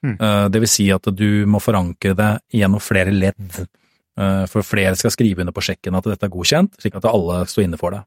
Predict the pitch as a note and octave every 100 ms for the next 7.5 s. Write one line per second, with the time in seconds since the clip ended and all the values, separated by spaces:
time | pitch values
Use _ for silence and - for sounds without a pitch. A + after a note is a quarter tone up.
0 | - G2+ - _ _ _ _ _ - D3+
1 | C#3+ D3+ C#3 C3 - C3 A#2+ - - G#2+
2 | G#2 G2 C3 B2+ C#3 _ _ _ _ _
3 | _ _ _ - D#3 F#2 E2+ - A2 A2
4 | A2 A2 G#2+ A2 A#2 A#2 - B2 F2+ G2+
5 | F#2 F2+ F#2 G2 G2 F#2+ F#2+ - - A2
6 | E2+ E2+ G2 F#2 F2 F2 F#2 F#2 F#2 F2+
7 | F2+ F2 F2 F#2 G2